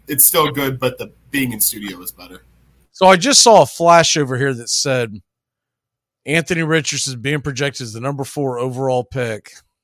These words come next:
Speaker 2: <laughs> Your
Speaker 1: Oh.
Speaker 2: Boys by Todd McShay, which I hope it happens 'cause he's terrible. But
Speaker 1: <laughs>
Speaker 2: it made me think of rankings and whatnot. And there was a,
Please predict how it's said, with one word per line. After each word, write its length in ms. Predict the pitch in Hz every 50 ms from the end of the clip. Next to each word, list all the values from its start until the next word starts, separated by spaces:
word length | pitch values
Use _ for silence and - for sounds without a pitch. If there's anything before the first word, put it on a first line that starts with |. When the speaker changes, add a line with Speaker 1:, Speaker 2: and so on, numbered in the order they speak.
| _ _ - _ _
Speaker 2:
<laughs> 220 | 92 - _ _ - 117 - _ _ _ _ _ _ _ _ _ _ _ _ _ _ _ _ _ - - -
Your 140 | - 135 151
Speaker 1:
Oh. 120 | 139 131 147 143 135 123 113 107
Speaker 2:
Boys 300 | 104 101 - - - - _ _ _ _ -
by 80 | 107
Todd 280 | - - 135 135 139 131
McShay, 580 | 139 139 127 - - 143 127 120 110 104 92 - _ _ _ _ _ _ _ _ _ _ _ _ _ _ _
which 220 | - 120 - - -
I 160 | - 139 143
hope 180 | 135 165 165 143
it 80 | 147 131
happens 360 | 135 131 135 - - 104 98
'cause 160 | - 113 101
he's 160 | 120 120 - -
terrible. 480 | - 135 127 113 104 85 92 101 - _ _ _ _ _ _ - - -
But 220 | 156 151 147 147
Speaker 1:
<laughs> 1120 | - - - - 339 339 - - - - - - - - - - - - - 240 - - _ - - - - - _ _ _ _ _ _ _ _ _ _ -
Speaker 2:
it 200 | 175 190 208 190
made 280 | 175 185 196 226 208 180
me 140 | 180 180 156
think 360 | - - - 175 175 156 -
of 140 | 156 131 117
rankings 600 | 120 139 143 156 156 147 170 170 170 170 151 151
and 140 | 160 160 151
whatnot. 520 | 160 165 175 165 160 160 165 170 175 - -
And 140 | 143 143 139
there 120 | 143 147 147
was 200 | 143 135 117 131
a, 160 | 123 110